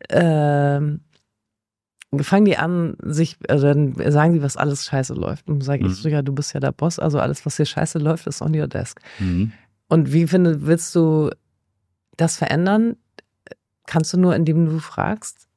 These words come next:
Speaker 1: „Warum ist das so?“
Speaker 2: Mhm.
Speaker 1: Ja? Und
Speaker 2: Hm.
Speaker 1: das auch deine Mitarbeiter,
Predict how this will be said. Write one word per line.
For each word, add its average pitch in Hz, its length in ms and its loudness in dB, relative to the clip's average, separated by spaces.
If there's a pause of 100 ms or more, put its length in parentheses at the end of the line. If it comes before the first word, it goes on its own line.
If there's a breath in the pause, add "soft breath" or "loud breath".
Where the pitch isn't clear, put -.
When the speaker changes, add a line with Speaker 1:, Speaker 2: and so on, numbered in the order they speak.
(260)
Speaker 1:
„Warum 139 340 2
ist - 160 -2
das - 160 -4
so?“ 160 240 -2 (280)
Speaker 2:
Mhm. 92 360 -4 (240)
Speaker 1:
Ja? 214 260 0 (720 loud breath)
Und 165 340 4 (560)
Speaker 2:
Hm. 98 140 -12 (1300)
Speaker 1:
das 175 240 2
auch 175 120 -4
deine 165 320 2
Mitarbeiter, 160 540 -2